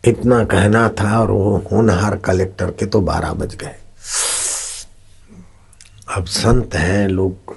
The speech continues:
उनको मान रहे हैं, बोलने की हिम्मत नहीं हुई, लेकिन अंदर जलन पैदा हो गई,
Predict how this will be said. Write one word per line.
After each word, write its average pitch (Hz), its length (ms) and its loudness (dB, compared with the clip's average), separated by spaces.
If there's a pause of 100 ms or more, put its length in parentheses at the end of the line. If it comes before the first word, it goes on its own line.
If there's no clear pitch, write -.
उनको 98 280 0
मान 101 400 2
रहे 92 140 -2
हैं, 90 280 -4 (440)
बोलने 90 380 0
की 92 140 -2
हिम्मत 98 400 0
नहीं 110 140 0
हुई, 87 280 -4 (500)
लेकिन 101 340 2
अंदर 113 500 0 (1300)
जलन 104 520 4
पैदा 98 300 2
हो - 200 -8
गई, - 160 -6